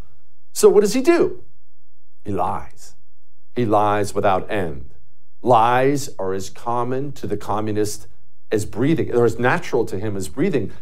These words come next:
And he's very honest about his lying. It's kind of an odd way to put it, but it's fascinating when you watch it throughout history. It really, really is. You can find it if you're looking at older communism. You can find it in letters and memos they write to each other. "Hey, we can't let 'em know what we're doing.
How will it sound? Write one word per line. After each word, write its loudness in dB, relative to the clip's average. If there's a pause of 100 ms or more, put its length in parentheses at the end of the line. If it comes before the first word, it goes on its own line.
(160)
And 4 (560)
he's 2
very 4
honest 0
about 0
his -2
lying. -2 (360)
It's -4
kind 0
of -2
an -2
odd 2
way 2
to 0
put 4
it, 4
but 2 (340)
it's -2
fascinating 2
when -2
you -2
watch 2
it -4
throughout -2
history. 0
It -2
really, 2
really 0
is. 2 (340)
You 2
can 2
find 2
it 4
if 0
you're 2
looking 2
at 4
older 6
communism. 0 (240)
You 0
can 0
find 0
it 2
in 0
letters 0
and 0
memos 0
they 2
write 0
to -4
each -4
other. 2
"Hey, 4
we 0
can't 0
let 4
'em 0
know 4
what 4
we're 0
doing. 2